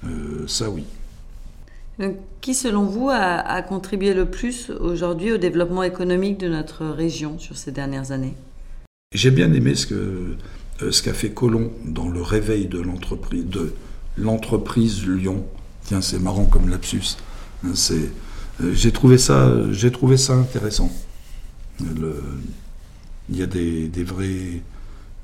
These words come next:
Speaker 1: il y a des vraies choses qui ont bougé. Euh, alors, je connais pas l'homme, je connais pas tout ça, mais, euh, en tout cas,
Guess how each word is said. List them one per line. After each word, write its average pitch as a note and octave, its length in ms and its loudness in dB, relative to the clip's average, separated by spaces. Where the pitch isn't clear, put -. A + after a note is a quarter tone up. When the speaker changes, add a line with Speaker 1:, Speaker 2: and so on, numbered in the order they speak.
Speaker 1:
il - 80 -6
y - 20 -4
a - 40 -2
des D#2+ 140 -4
vraies B2+ 240 6
choses C3 420 4
qui - 80 -6
ont G2 40 0
bougé. G2 640 0
Euh, D2+ 140 -2
alors, F#2+ 180 -2
je - 100 -2
connais G#2+ 260 6
pas A2 200 4
l'homme, G#2+ 320 4
je - 60 -6
connais G2+ 240 -2
pas G#2+ 160 -4
tout - 120 -4
ça, A#2 220 0
mais, F2+ 280 0
euh, F2 200 0
en A#2 100 2
tout - 160 0
cas, C3+ 300 2